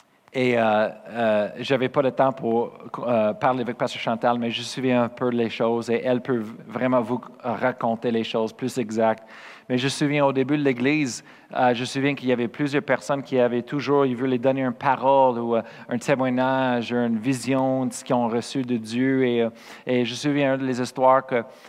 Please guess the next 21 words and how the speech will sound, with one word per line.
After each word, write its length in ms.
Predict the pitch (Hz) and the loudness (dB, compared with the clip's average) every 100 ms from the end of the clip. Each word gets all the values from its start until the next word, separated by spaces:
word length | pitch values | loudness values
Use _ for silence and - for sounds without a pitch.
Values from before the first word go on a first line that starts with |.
| - | -4
euh, 120 | - 120 | 0 2
le 140 | 120 | 2
monde, 340 | 127 135 131 | 4 2 2
un 200 | 120 113 | 0 0
gars 240 | 117 127 135 | 0 2 0
qui 100 | 131 | 0
est 80 | 127 | -2
en 100 | 117 | -2
train 200 | - 131 | -4 -2
de 120 | 120 113 - | -2 -4 -12
conduire, 460 | - 131 120 135 123 - - - | -4 -2 0 0 0 -4 -8 0
euh, 280 | 120 113 - - 120 | 2 2 0 -8 -4
euh, 320 | 117 107 107 - - | -2 -2 -4 -8 -14
son 240 | - 127 | -4 0
auto, 560 | 123 113 - 135 135 139 | 0 0 2 2 2 0
il 60 | |
est 120 | 123 117 | -2 0
en 100 | 117 | 0
train 140 | 131 | 0
de 60 | 123 | -2
voyager, 760 | 113 127 120 117 143 131 120 | 0 2 2 0 0 2 2